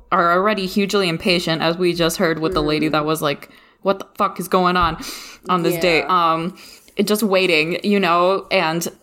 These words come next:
Speaker 1: I feel like that ferocity is brought out even more so during the holidays when it's supposed to be a
Speaker 2: Yeah.
Speaker 1: time of, like, good vibes, love, and peace, and spending time together turns
Speaker 2: Yeah.
Speaker 1: into, like, "I need this slow cooker, Charlotte,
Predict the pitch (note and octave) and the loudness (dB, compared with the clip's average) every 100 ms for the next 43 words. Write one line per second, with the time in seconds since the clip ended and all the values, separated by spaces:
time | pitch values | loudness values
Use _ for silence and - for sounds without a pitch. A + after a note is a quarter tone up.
0 | _ _ - G3 G3 G3 G3 F#3+ F#3+ F3+ | _ _ -2 0 2 2 2 0 0 -2
1 | - G3 E3 F#3+ A3 F#3+ F#3 F3+ E3+ E3+ | 0 0 2 0 0 0 0 0 0 0
2 | E3+ E3 F3+ - F#3 F#3 F3 D#3+ G3 - | 2 0 0 -2 -2 0 -2 -2 -2 0
3 | F#3+ F#3 F3+ F3 F3 D#3 E3+ F#3+ G3 G3+ | 0 2 0 0 0 0 2 0 0 0
4 | E3+ F3 F#3+ F#3 F3 F3+ E3+ F3 F3+ E3 | -2 -2 -4 -2 -2 -2 -2 -2 0 -2
5 | E3 E3 E3 D3+ - _ _ _ _ - | -2 -2 -2 -4 -10 _ _ _ _ -4
6 | F#3 E3+ E3+ F3+ F3 - D#3+ E3 F3 F#3 | -2 0 0 0 -2 -6 -2 0 2 0
7 | - E3 D3 C#3+ - - G3 F#3 E3 D#3 | -4 -8 -6 -8 -10 -4 -2 0 -2 -2
8 | E3+ D#3+ F3+ E3+ F3+ F#3 G3 G3+ G3+ - | -2 -2 -2 -4 -2 0 0 0 -4 -14
9 | - - E3+ E3 E3+ - F3 D3 C#3+ - | -10 -2 0 0 -2 0 0 0 -2 -6
10 | - - _ _ D3+ E3+ G3+ F#3 F3 E3 | -20 -20 _ _ 0 2 0 -2 -2 0
11 | - - F#3 G3+ G#3 F3+ D#3+ D#3 - D#3 | 0 0 0 0 -2 -2 -2 -2 0 0
12 | D#3+ D#3+ F3 | 2 0 0